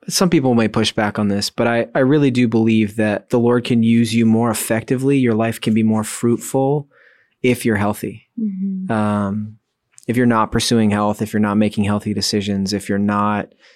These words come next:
Speaker 1: um, bettering yourself, growing, um, in your relationship with the Lord, with yourself, and with others, um, you create a lot of hurdles for yourself. And I feel like it gets in the way of, um,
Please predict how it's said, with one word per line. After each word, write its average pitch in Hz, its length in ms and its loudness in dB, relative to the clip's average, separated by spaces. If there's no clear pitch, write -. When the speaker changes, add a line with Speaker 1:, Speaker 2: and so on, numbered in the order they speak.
Speaker 1:
um, 98 440 -2
bettering 113 560 2
yourself, 104 540 0
growing, 107 760 0
um, 101 460 -2
in 113 100 0
your 110 100 2
relationship 107 680 0
with 107 140 -2
the 104 100 -2
Lord, 107 380 0
with 98 140 -8
yourself, 101 400 -2
and 107 100 -4
with 92 120 -4
others, 101 500 -2
um, 92 380 -2
you 117 340 0
create 123 280 0
a 131 60 2
lot 120 140 2
of 107 80 -2
hurdles 117 340 0
for - 140 -2
yourself. 107 600 -4
And 113 100 -2
I 104 80 -2
feel 113 140 -4
like 107 200 -2
it 104 100 -2
gets 107 220 -2
in 104 100 0
the 101 100 0
way 107 400 0
of, 101 580 -4
um, 101 480 -4